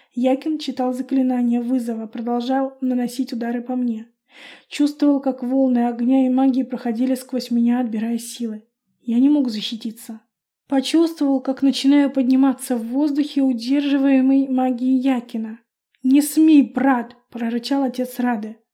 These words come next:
Оставив рысёнка, сделав шаг в мою сторону, из ладони Киная появилось прозрачное пламя. Маг огня, владеющий древними заклинаниями по праву рождения.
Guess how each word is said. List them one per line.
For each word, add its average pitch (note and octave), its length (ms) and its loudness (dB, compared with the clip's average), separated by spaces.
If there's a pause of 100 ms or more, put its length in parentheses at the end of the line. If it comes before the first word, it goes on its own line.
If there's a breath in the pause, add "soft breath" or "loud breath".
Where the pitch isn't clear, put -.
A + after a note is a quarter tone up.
(1000 soft breath)
Оставив C#4+ 440 0
рысёнка, D4 600 0
сделав C4 600 0
шаг C4+ 320 -4
в - 40 -6
мою B3 180 0
сторону, A3+ 580 -4 (220 loud breath)
из B3 180 -2
ладони C4+ 340 4
Киная C#4 440 2
появилось C4 480 0
прозрачное C4 680 -2
пламя. A#3 560 -6 (440 soft breath)
Маг C4 380 0
огня, C4+ 440 2
владеющий C4+ 580 0
древними A#3+ 380 2
заклинаниями B3 720 2
по A#3 100 -6
праву B3+ 300 -4
рождения. A#3 680 -4